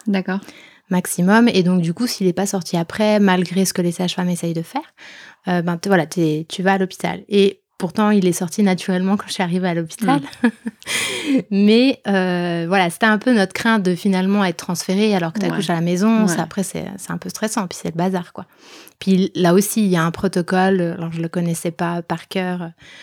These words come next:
Speaker 2: Je savais pas exactement, mais disons que ça allait être peut-être plus ou moins pareil. Donc, euh, dès qu'elle est née,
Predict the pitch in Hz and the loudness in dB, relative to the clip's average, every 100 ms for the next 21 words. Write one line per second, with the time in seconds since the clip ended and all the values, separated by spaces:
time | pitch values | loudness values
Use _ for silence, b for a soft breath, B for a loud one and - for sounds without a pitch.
0 | B - 190 170 170 170 170 170 196 202 | B -6 -2 0 0 0 0 0 2 4
1 | 202 185 170 170 185 190 - 160 165 165 | 4 4 2 2 0 0 -4 -6 -6 -10
2 | - - 180 180 175 - 208 220 196 185 | -12 -12 -8 -8 -8 -8 -2 0 0 -2
3 | 175 170 208 302 b b b _ _ _ | -4 -4 -8 -10 b b b _ _ _
4 | - - 196 196 196 190 175 175 233 202 | -14 -6 0 0 2 2 2 2 2 2
5 | 208 190 185 196 190 190 196 202 262 | 2 2 2 0 2 2 4 2 0